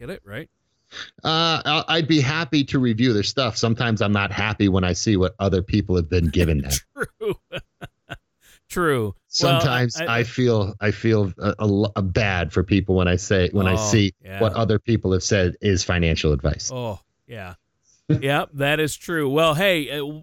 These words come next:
Speaker 1: give that number one more time. Our listeners can call if they wanna talk to you or have any questions.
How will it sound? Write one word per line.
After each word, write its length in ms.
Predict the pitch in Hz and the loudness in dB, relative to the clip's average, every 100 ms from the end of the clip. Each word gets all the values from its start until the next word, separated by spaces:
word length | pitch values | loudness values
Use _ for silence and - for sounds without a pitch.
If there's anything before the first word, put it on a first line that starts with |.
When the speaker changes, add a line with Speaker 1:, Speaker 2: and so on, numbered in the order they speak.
| 170 | -4
Speaker 1:
give 220 | 156 214 | -2 0
that 180 | 226 175 | -2 -2
number 300 | 165 170 156 | -4 -4 -2
one 200 | 139 151 | -2 -4
more 180 | 151 135 | -4 -6
time. 300 | - 131 135 | -4 -4 -4
Our 100 | 113 | -6
listeners 460 | 123 127 147 120 - | -6 -8 -8 -8 -10
can 160 | 113 | -12
call 240 | 139 139 220 | -6 -6 -6
if 100 | - | -8
they 120 | 123 | -8
wanna 400 | 113 110 104 104 | -6 -8 -8 -10
talk 340 | - 131 123 | -10 -10 -10
to 80 | - | -8
you 140 | 165 170 | -6 -6
or 160 | 110 | -6
have 260 | 117 113 110 | -6 -6 -8
any 180 | 110 104 | -10 -12
questions. 640 | 127 110 - 76 _ | -12 -14 -16 -20 _